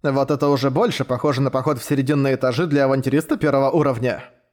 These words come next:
Начиная с этого этажа, группы, состоящие из авантюристов второго уровня, будут разбиты напрочь.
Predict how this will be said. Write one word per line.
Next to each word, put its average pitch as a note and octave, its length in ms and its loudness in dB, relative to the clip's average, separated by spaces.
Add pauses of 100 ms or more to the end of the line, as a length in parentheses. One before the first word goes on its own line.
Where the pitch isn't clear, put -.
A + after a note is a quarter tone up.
(260)
Начиная C#3 500 0
с - 80 -4
этого C#3 300 0
этажа, C#3 320 0
группы, D#3 360 -2
состоящие C#3 600 0
из C3 80 -2
авантюристов C#3 560 -2
второго C3+ 280 0
уровня, D#3+ 440 2
будут C3+ 240 0
разбиты C#3 340 -2
напрочь. - 640 -4